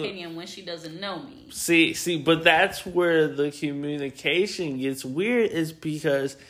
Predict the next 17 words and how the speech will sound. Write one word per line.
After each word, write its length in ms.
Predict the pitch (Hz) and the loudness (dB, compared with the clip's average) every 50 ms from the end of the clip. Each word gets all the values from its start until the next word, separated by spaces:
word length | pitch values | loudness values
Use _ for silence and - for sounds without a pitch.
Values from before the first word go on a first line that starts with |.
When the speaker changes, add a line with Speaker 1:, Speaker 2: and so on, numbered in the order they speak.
| - - _ _ _ | -20 -20 _ _ _
Speaker 2:
people 400 | - - 190 196 185 185 175 165 | -2 -2 -2 2 2 2 2 4
would 180 | 165 165 156 151 | 2 0 0 2
just, 340 | 156 156 151 156 151 - - - _ _ _ _ _ - | 2 2 2 2 2 -2 -8 -16 _ _ _ _ _ 0
all 100 | - 165 | 4 6
right, 280 | 160 147 147 151 143 - - - _ _ _ _ _ _ _ - - - - - _ _ _ _ _ - | 6 8 6 6 4 0 -4 -14 _ _ _ _ _ _ _ -20 -20 -20 -20 -20 _ _ _ _ _ -10
say 220 | 160 - - 185 185 | -2 2 4 4 6
you're 200 | 190 196 220 202 | 6 6 4 4
just 180 | 185 - - | 4 4 2
doing 220 | 160 175 175 175 170 | 2 2 2 2 2
something, 260 | - 175 156 139 139 | 2 2 4 4 4
and 100 | 143 151 | 4 4
I 120 | 170 180 | 4 4
just 180 | 160 160 165 156 | 4 0 -2 -2
start 240 | - 180 151 123 120 | 0 0 0 0 -2
hitting 400 | - - 175 180 170 - 180 175 | 0 4 4 4 4 4 0 -2
you 100 | 165 160 | 0 0
with, 280 | 151 156 151 156 - | 0 0 -2 -4 -8